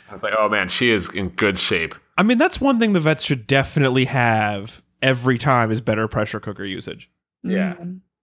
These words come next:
Speaker 1: Unless, you know, it's not your kitchen, then it's, like, the wrong amount of slipperiness.
Speaker 2: <laughs> It's like, "Oh, the lid is different."
Speaker 1: <laughs>
Speaker 2: Um,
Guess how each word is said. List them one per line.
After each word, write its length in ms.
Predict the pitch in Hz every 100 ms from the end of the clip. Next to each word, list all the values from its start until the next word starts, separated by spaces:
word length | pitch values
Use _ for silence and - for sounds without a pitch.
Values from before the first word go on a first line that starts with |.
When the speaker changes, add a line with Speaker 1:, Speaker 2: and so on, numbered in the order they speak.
| _ _
Speaker 1:
Unless, 320 | 139 202 -
you 60 | 165
know, 60 | 120
it's 140 | 113
not 140 | 139
your 100 | 123
kitchen, 380 | 113 127 - 107
then 80 | 110
it's, 100 | 107
like, 120 | 110
the 80 | 104
wrong 180 | 107 101
amount 120 | 98
of 60 | 90
slipperiness. 560 | 120 92 76 62 -
Speaker 2:
<laughs> 40 | 175
It's 360 | 233 196 196
like, 140 | 277 196
"Oh, 120 | 190
the 100 | 156
lid 220 | 151 220 247
is 140 | 185
different." 400 | - 127 117 - _ -
Speaker 1:
<laughs> 560 | 185 - - - 131
Speaker 2:
Um, 500 | 131 131 123 113 110